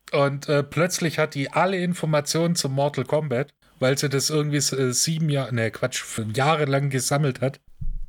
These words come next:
Und dann wird auch drauf aufmerksam gemacht, dass Mortal Kombat falsch geschrieben ist.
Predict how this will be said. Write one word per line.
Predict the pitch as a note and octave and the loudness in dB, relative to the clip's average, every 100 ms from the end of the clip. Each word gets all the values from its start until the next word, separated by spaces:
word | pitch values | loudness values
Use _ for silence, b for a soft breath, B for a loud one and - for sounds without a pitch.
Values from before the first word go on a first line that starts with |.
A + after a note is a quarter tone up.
| - - | -8 0
Und | C#3 C3 B2+ - - | 2 2 0 -6 -2
dann | C3+ C#3 | 0 0
wird | C#3+ | 0
auch | C#3+ C3+ | 2 2
drauf | C#3 C#3+ | 2 2
aufmerksam | D3 C#3+ - C3 A#2+ C3+ | 0 0 0 0 2 0
gemacht, | B2 C3+ C#3 | 0 -2 0
dass | C3+ - | -2 0
Mortal | C3 D3 C3 | 0 0 0
Kombat | - C#3+ C3 A2+ | 0 0 0 0
falsch | C3+ B2 - | 0 0 -2
geschrieben | B2 C#3 C3+ A#2+ | -2 0 0 0
ist. | G2+ F#2+ - | -2 -2 -4